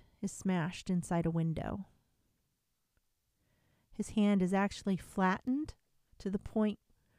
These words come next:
where George wraps his hand in a towel and takes him to the emergency room.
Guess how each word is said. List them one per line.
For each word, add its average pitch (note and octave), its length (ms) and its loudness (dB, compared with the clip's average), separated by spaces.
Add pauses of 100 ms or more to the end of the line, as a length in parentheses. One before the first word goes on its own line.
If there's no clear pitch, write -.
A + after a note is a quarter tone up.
(120)
where F3+ 120 -2
George G#3+ 580 2 (120)
wraps G3+ 400 -4
his G3 160 -4
hand G3 280 2
in F3+ 120 2
a F3 80 0
towel F3+ 540 0 (720)
and F#3 160 0
takes - 280 -4
him F#3+ 160 4
to - 120 -2
the E3+ 140 0
emergency F3 680 2
room. D3+ 340 -2